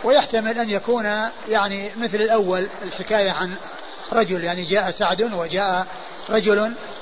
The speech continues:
هو معنى واحد، يعني معناه أن فيه إرسال، ولكن الحديث الذي سيأتي أو الطريقة الثانية فيها أنه ذكر أن ذلك الرجل يروي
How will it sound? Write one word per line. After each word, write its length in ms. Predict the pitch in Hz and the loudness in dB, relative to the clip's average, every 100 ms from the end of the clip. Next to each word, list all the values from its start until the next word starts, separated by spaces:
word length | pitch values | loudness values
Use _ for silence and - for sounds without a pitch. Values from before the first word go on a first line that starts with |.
| - | -8
هو 280 | - 196 285 | -2 4 4
معنى 260 | 277 247 240 | 4 4 6
واحد، 380 | 254 - 175 | 6 4 2
يعني 240 | 185 190 190 | -2 -2 -2
معناه 300 | 190 233 220 | -2 -2 -2
أن 180 | 240 220 | -2 -2
فيه 260 | 254 214 226 233 | 0 0 0 -2
إرسال، 360 | 220 214 220 - - - - - - | -2 2 2 2 -6 -14 -14 -8 0
ولكن 320 | 240 277 240 | 4 4 2
الحديث 340 | 202 240 254 | 0 0 0
الذي 280 | 233 214 190 | 2 2 0
سيأتي 420 | - 202 185 180 | 0 0 0 0
أو 60 | 180 | 0
الطريقة 340 | 180 208 220 | 0 -2 -2
الثانية 380 | 202 220 208 175 | -2 0 0 -2
فيها 460 | 165 240 185 226 277 - - - - 226 | -2 -2 0 0 -2 -10 -14 -14 -6 -4
أنه 500 | 233 214 196 254 294 - - - | -2 0 2 2 0 -8 -12 0
ذكر 340 | 254 233 214 208 | 2 4 2 2
أن 220 | 214 214 | 0 -2
ذلك 340 | 202 233 202 | 2 2 0
الرجل 360 | 196 226 240 190 | 0 2 2 2
يروي 440 | 202 208 185 208 | 4 2 2 -2